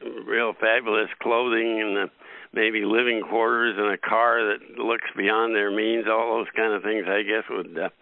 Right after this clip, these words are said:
kind of tip you off that they might not be <laughs> too astute at investing.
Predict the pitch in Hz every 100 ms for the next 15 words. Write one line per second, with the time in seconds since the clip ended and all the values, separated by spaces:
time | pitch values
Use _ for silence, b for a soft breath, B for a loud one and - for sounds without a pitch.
0 | B B - 117 113 92 110 117 107 104
1 | 107 110 110 - 82 107 95 110 110 127
2 | 104 - 98 92 - B B - - -
3 | 104 - - 131 117 107 98 95 92 113
4 | - - 80